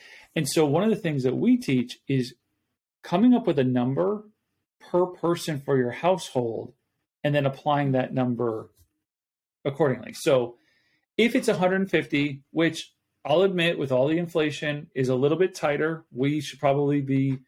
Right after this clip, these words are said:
reevaluating and coming up with a new number, probably should be closer to two hundred dollars per person. But for a family of four, that would mean budgeting eight hundred dollars a month for food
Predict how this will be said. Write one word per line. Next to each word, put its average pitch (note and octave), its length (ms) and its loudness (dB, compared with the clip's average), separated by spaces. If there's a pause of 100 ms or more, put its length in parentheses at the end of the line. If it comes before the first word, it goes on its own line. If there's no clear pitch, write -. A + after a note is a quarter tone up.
(420)
reevaluating C#3 1160 2
and B2+ 140 -4
coming C#3 220 0
up C#3 140 2
with F3 120 0
a F3 60 2
new D3 160 -2
number, C3+ 480 -2 (160)
probably C#3 260 0
should C3+ 180 -4
be B2+ 80 -6
closer C3+ 340 -2
to C#3 100 -4
two D3+ 240 -4
hundred C#3 400 -2
dollars A#2 560 -4 (300)
per C#3 140 0
person. B2 640 -6 (680)
But D3+ 100 -2
for E3 160 4
a D#3 120 -2
family E3+ 300 2
of D#3+ 120 -8
four, A3+ 220 2
that D#3 140 2
would D3+ 120 -2
mean D3 380 -4 (200)
budgeting D3+ 540 0
eight D#3 240 -2
hundred F3+ 380 -2
dollars B2+ 340 0
a B2 60 -4
month A#2+ 240 -6
for - 160 -12
food A#2+ 480 0